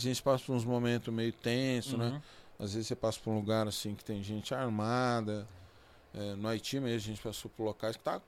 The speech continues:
Speaker 1: comendo pipoco, tiro, assim,
Speaker 2: Uhum.
Speaker 1: entendeu? E a gente, ó, abaixa a cabeça e vambora.
Speaker 2: Uhum.
Speaker 1: E assim, mas eu nunca tive, assim, aquele, aquela coisa assim, pô, fazer missões do jeito que eu faço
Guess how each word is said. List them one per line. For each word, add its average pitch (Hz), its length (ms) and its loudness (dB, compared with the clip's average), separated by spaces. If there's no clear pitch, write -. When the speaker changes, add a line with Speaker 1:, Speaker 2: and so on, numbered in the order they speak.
Speaker 1:
comendo 139 400 -4
pipoco, 135 580 2
tiro, 120 420 4
assim, 131 240 -2
Speaker 2:
Uhum. 135 80 0
Speaker 1:
entendeu? 123 400 2
E 113 40 4
a 107 40 0
gente, 113 300 -4
ó, 120 80 2
abaixa 107 300 2
a - 40 -14
cabeça 123 460 0
e 117 60 2
vambora. 127 500 4
Speaker 2:
Uhum. 117 300 -8
Speaker 1:
E 135 140 4
assim, 170 240 4
mas 180 200 6
eu 175 60 6
nunca 220 240 2
tive, 196 340 2
assim, 156 440 4
aquele, 120 520 4
aquela 113 680 2
coisa 117 260 4
assim, 104 240 -2
pô, 101 220 0
fazer 117 720 2
missões 123 840 0
do 104 100 0
jeito 110 280 2
que - 80 0
eu 101 40 2
faço 127 640 0